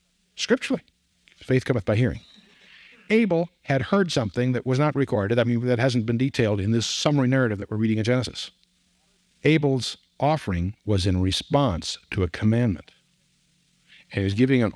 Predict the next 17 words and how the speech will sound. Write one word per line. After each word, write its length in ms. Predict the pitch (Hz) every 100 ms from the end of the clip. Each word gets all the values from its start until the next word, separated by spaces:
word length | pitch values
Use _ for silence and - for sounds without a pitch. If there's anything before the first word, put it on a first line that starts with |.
| -
offering 440 | 127 127 95 92 -
by 260 | 101 92
faith. 540 | 82 - 185 98 - - _ _ _ _ _ _ _ _ _ _ _ _ -
Now, 140 | 113
this 160 | 151 -
causes 540 | - 208 214 143 113
us 500 | - 101 110 - - - _ _ _
to 120 | - 131
lean 260 | 151 180
very 240 | 170 160 123
heavily 500 | 165 127 95 110 117
on 120 | 123 127
some 180 | 123 123
insights 580 | 175 - 107 104 - - - - 113
that 220 | 135 131
are 120 | 127
not 400 | 135 175 135